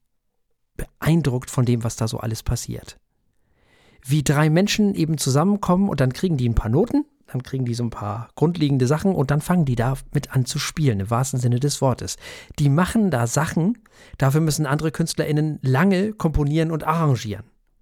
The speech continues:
Da werden einfach mal Songs gespielt, die vorher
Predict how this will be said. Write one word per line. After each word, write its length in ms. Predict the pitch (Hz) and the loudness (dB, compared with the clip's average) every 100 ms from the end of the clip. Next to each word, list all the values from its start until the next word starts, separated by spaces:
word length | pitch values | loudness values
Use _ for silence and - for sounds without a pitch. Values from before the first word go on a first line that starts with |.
| _ _ _ _ _ | _ _ _ _ _
Da 160 | - 143 | -2 2
werden 240 | 160 196 | 2 2
einfach 360 | 180 202 202 202 | 2 0 0 -2
mal 140 | 175 | -2
Songs 480 | 160 - 196 285 - | -2 2 2 2 0
gespielt, 560 | - - - 113 180 - _ _ _ _ - | -2 -6 -2 0 -2 -6 _ _ _ _ -4
die 100 | 147 | -2
vorher 520 | 135 226 208 160 202 | 2 0 2 0 -2